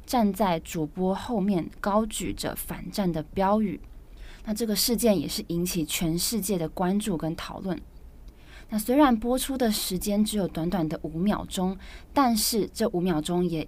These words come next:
引起全世界的关注跟讨论。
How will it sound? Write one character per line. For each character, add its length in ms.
引 200
起 240
全 260
世 180
界 140
的 140
关 320
注 220
跟 200
讨 340
论。 140